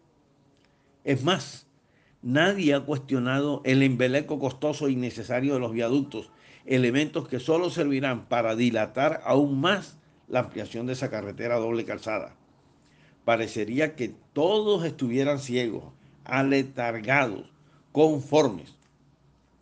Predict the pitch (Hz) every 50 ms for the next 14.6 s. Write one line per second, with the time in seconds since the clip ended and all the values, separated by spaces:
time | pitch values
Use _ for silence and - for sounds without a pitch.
0 | _ _ - 139 151 156 156 165 151 147 156 160 156 147 147 147 151 143 131 131
1 | 120 113 147 143 143 143 139 135 113 - 139 135 113 98 - - _ _ _ _
2 | _ _ _ 131 127 127 120 117 - 143 151 156 156 156 147 143 135 139 165 190
3 | 190 180 170 156 139 127 123 127 117 - 117 117 107 139 151 156 131 160 135 120
4 | 135 151 139 151 139 135 139 131 127 127 131 143 165 165 - - - 143 131 123
5 | 123 139 156 160 165 160 135 - 147 131 127 120 - 143 151 151 131 123 117 -
6 | - 120 123 123 123 123 117 104 95 101 117 110 92 71 65 - _ _ _ _
7 | _ _ _ _ _ _ _ _ _ _ _ _ _ _ _ _ _ _ _ _
8 | _ _ _ _ _ _ _ _ _ _ _ _ _ _ _ _ _ - 120 123
9 | 127 135 156 190 202 123 - - _ _ _ _ _ _ _ _ _ _ - 135
10 | 139 135 135 156 160 156 147 143 131 170 147 - - 131 135 131 113 117 113 104
11 | 113 127 139 151 160 156 139 117 120 127 131 - 147 135 127 120 117 104 117 127
12 | 135 135 123 123 104 98 - 139 139 139 139 139 135 131 123 120 - 113 92 147
13 | 165 160 - 196 165 - - 131 120 113 104 101 98 104 107 101 - 120 107 90
14 | - 165 151 156 143 123 92 76 - - -